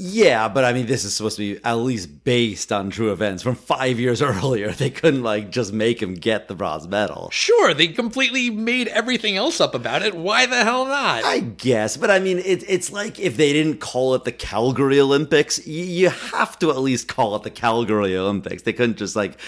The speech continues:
Speaker 1: make it somewhere else. Like, that I don't think they could do, but I do think it is a, a very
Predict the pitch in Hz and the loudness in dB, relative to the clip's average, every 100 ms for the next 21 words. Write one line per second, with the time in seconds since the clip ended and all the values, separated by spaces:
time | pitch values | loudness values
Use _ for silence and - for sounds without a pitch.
0 | - 110 127 117 110 107 120 104 98 101 | -8 -2 2 4 2 0 0 2 2 2
1 | 87 92 113 - - - 143 135 135 170 | 0 -4 -6 -6 -16 -12 -10 -6 0 0
2 | 180 156 131 123 117 113 107 98 101 98 | 2 4 4 4 2 0 0 -2 -4 -4
3 | 98 135 - - - - 139 135 147 139 | -2 -2 -2 -10 -18 -2 0 2 0 0
4 | 127 120 113 123 107 104 95 92 95 104 | 0 2 2 2 0 -4 -4 -4 -4 -2
5 | 98 90 | -2 -2